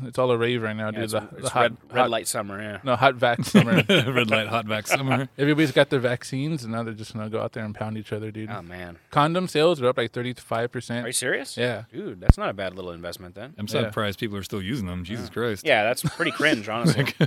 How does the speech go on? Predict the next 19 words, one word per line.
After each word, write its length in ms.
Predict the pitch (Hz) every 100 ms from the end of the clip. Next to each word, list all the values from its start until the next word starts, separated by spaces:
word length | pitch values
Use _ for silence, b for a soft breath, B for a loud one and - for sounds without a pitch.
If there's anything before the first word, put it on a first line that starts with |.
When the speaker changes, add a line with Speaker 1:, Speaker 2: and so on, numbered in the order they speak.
| -
Speaker 2:
Who 80 | 175
the 100 | 165
fuck 220 | 170 131
uses 240 | 139 131
rubbers? 440 | 98 120 98 87 - _
Speaker 3:
I 160 | - 110
mean, 400 | 120 123 113 101 - _ - B B B B _
I, 640 | 120 131 147 147 143 123
when 140 | 113 113
I 80 | 139
was 140 | 123
being 240 | 110 117
a 40 | 92
hoe, 360 | 101 113 127
like, 260 | 101 92 87
I, 200 | 92 90
I 40 |
did. 400 | 90 87 82 87 95
Speaker 2:
Yeah. 160 | 117